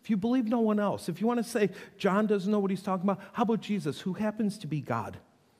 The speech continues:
"Not everyone who calls out to me, 'Lord, Lord,' will enter the kingdom of heaven. Only those who actually do the will of my Father in heaven will enter. On judgment day, many will say, 'Lord, Lord, I went to Southfield.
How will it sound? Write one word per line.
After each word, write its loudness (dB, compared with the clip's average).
"Not 2
everyone 2
who 4
calls -2
out -4
to -6
me, -2
'Lord, -4
Lord,' 0
will -4
enter -6
the -6
kingdom -4
of -4
heaven. -2
Only 4
those 2
who 0
actually -2
do -2
the 0
will 2
of 0
my -2
Father -2
in -2
heaven -4
will -2
enter. -6
On 2
judgment 2
day, 2
many 4
will 0
say, 2
'Lord, 2
Lord, 0
I 2
went 4
to -6
Southfield. 0